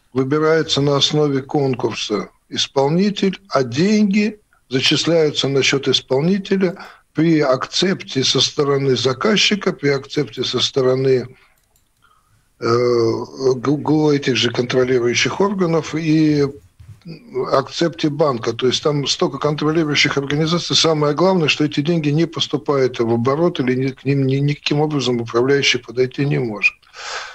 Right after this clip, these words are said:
Это первое. Второе, за этим слышится только одно. Принимать решение должен кто-то другой, должен, должен кто-то другой, при этом он будет очень много навариваться. Вот такая логика мне непонятна, потому что на самом деле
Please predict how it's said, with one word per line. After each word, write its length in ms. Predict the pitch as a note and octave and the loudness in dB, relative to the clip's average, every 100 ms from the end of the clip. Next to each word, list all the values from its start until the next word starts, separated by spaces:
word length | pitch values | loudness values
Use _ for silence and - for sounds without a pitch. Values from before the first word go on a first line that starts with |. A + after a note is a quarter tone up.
| - - | -6 -2
Это 200 | F3+ G3 | 0 0
первое. 400 | G#3 F#3+ C#3 C3 | 2 2 2 0
Второе, 680 | - F3+ F#3+ F3 D#3+ D3 C3+ | 0 2 2 4 2 2 2
за 140 | E3 | 2
этим 260 | F#3 F3+ D#3+ | 0 0 -4
слышится 480 | - E3+ D#3+ - D3 | 0 0 0 -2 -2
только 440 | D#3+ D#3 E3+ E3+ | -2 0 0 0
одно. 360 | D3+ C#3 G#2+ G2 | 0 0 0 -2
Принимать 580 | - D3 E3+ E3 D#3+ | -2 0 2 2 0
решение 480 | D#3 D3+ - D#3 C#3+ | 0 2 2 2 0
должен 400 | C3+ C#3+ C3+ C#3+ | 2 0 2 -2
кто-то 340 | C#3 C#3+ B2 B2 | -2 -4 -2 0
другой, 440 | C3+ D3 G#3 G3 | 0 0 2 2
должен, 600 | B2 D3 C#3 C3+ D3 B2+ | 0 0 0 0 -2 -2
должен 380 | C#3+ C3+ B2 B2+ | 0 0 0 -2
кто-то 280 | - C3 B2 | -4 -2 -2
другой, 440 | B2 B2+ E3 G3 | -2 -2 0 0
при 180 | F#3 D3 | 0 -2
этом 220 | - B2+ | -2 -2
он 100 | A#2+ | -2
будет 240 | A#2+ C#3 D3+ | -2 -2 -2
очень 240 | - A#2 | -2 -2
много 300 | A#2+ C3 A#2+ | 0 0 0
навариваться. 800 | A2 G2+ F2+ F2+ - _ _ - _ _ _ _ _ _ _ _ _ _ _ _ _ _ - - | 0 0 -2 -6 -14 _ _ -20 _ _ _ _ _ _ _ _ _ _ _ _ _ _ -20 -12
Вот 100 | - | -6
такая 340 | F3+ E3 F3+ D#3+ | -2 0 2 2
логика 440 | D3+ D#3+ C3+ C3 | 2 2 0 -2
мне 200 | C3 C3+ | 0 2
непонятна, 640 | C3 C3 C3+ F3 G3 F#3+ C#3+ | 2 2 0 0 0 -2 -4
потому 380 | A#2+ C3+ C3+ | -2 -2 0
что 160 | C3 C3+ | -2 0
на 120 | C3+ | 2
самом 400 | B2+ D#3+ C3+ B2+ | 2 2 0 -2
деле 500 | B2+ E3 C#3+ C3 A2+ | 0 0 2 0 -2